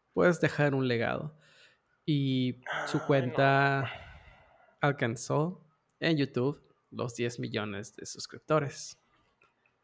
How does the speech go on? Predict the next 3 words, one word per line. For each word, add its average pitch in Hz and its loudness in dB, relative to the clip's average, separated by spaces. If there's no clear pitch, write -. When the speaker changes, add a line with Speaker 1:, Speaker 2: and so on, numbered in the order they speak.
Speaker 1:
Sus 127 0
padres 135 4
recibieron, 127 -4